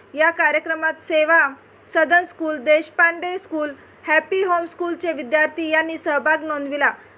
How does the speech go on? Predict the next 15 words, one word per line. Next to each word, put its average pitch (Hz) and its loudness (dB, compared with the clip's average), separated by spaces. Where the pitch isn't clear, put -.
सदर 359 2
कार्यक्रमामध्ये 349 0
खेलो 359 2
इंडियामध्ये 339 0
समाविष्ट 311 -4
क्रीडा 320 2
प्रकारातील 320 2
थांगता 330 2
या 330 0
खेळाचे 330 2
प्रदर्शन 302 0
यावेळेस 349 2
करण्यात 311 -2
आले. 285 2
त्याचप्रमाणे 349 2